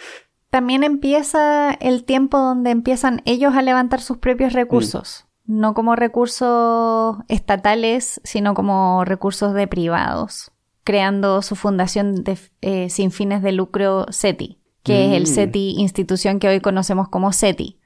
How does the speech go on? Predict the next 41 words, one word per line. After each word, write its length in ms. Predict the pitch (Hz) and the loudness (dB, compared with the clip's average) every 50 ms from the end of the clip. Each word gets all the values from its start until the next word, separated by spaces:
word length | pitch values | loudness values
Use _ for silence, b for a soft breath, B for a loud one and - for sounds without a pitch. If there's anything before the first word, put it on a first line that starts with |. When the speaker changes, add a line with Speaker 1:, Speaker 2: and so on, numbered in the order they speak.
| _ _ _ _ | _ _ _ _
Speaker 1:
Eh, 260 | 208 202 190 185 185 | -2 0 0 0 0
deciden 420 | 180 190 185 - - 208 208 208 | 0 0 0 2 2 2 2 2
que 120 | 202 208 196 | 2 0 0
no 120 | 190 190 | 0 0
pueden 280 | 185 202 202 208 214 208 | 0 0 0 2 0 0
seguir 340 | - 220 208 202 220 214 202 | 0 0 0 0 -2 0 0
dependiendo 560 | 214 202 208 202 196 202 202 202 202 208 202 | 0 0 2 0 0 0 0 0 0 0 0
solo 360 | - - 214 214 220 220 214 | 0 0 0 2 2 2 2
de 520 | 214 214 220 220 220 220 220 214 214 214 202 | 2 2 0 0 -2 -2 -2 -2 -2 -4 -4
financiamientos 680 | - 214 202 208 202 190 214 202 202 202 196 214 202 - | -2 -2 0 0 0 0 0 -2 -2 -2 -2 -2 -4 -4
públicos, 840 | - - 269 285 294 302 330 330 - 403 427 440 - - - - _ _ _ | -2 -2 -2 -2 0 -2 -4 -4 -4 -4 -6 -6 -8 -12 -20 -20 _ _ _
que 160 | - 208 - | -2 -2 -2
los 180 | - 175 180 170 | 0 -2 -2 -2
siguen 320 | - - 190 196 190 190 | -2 -2 0 0 0 0
utilizando, 800 | 190 185 202 185 185 185 - 220 220 226 233 240 277 330 - b b b b b b | 0 -2 -2 -2 -2 -2 -2 -2 -2 -2 -2 -4 -6 -8 -10 b b b b b b
pero 180 | - 233 226 220 | 2 2 2 2
ser 180 | - 240 233 | 2 2 2
una 180 | 233 233 226 226 | 4 2 2 2
fundación 720 | - - 233 226 220 214 214 208 - - 226 226 226 220 | 2 0 0 2 2 2 2 0 0 0 2 2 2 2
les 160 | 214 214 208 | 2 2 0
permite 880 | - 214 202 196 196 202 202 202 190 208 202 196 196 196 196 208 190 - _ _ _ - - | 0 0 0 0 0 0 0 0 0 0 0 0 0 0 -2 -4 -6 -12 _ _ _ -10 -4
también 280 | - 208 196 196 196 202 | 0 2 2 4 2 2
encontrar 440 | 202 190 196 190 180 - 190 185 185 | 2 2 0 0 0 0 0 0 2
más 220 | 185 190 190 180 | 2 0 0 0
donaciones. 880 | 196 190 180 165 165 156 - - 175 165 165 - - - - - - - _ _ _ - | 0 0 0 0 0 -2 -2 -2 -2 -2 -2 -6 -10 -12 -14 -14 -18 -20 _ _ _ -2
Las 160 | 226 233 - | -2 0 0
personas 400 | - 220 - - 269 269 269 277 | 0 0 0 2 2 2 2 2
que 80 | - 262 | 0 -2
están 220 | 240 - 262 254 | 0 0 0 2
involucradas 600 | 254 247 240 240 240 233 226 247 247 254 254 254 | 2 2 2 2 2 2 2 2 2 4 4 4
en 120 | 254 240 247 | 4 4 2
esta 220 | 254 247 254 247 | 2 2 0 0
fundación 640 | 240 247 240 233 226 233 233 - 247 247 240 240 240 | 2 2 2 4 2 2 2 2 2 4 4 4 4
son 220 | 240 - 240 226 208 | 2 2 0 0 2
como 180 | 214 208 208 | 2 0 2
las 180 | 196 185 180 190 | 2 2 2 2
mismas 380 | 196 196 208 208 202 196 202 | 2 2 2 2 2 0 -2
que 120 | - - 208 | -2 -2 0
hemos 220 | 202 202 196 202 | 2 2 2 2
estado 440 | 196 196 196 - 214 202 202 202 196 | 0 0 -2 0 0 2 2 2 2
mencionando. 1160 | 190 196 202 190 - 220 208 220 240 240 233 240 240 233 226 226 226 226 226 226 233 240 240 | 2 2 0 0 0 0 0 2 2 4 4 4 2 2 2 2 2 2 2 0 -2 -4 -8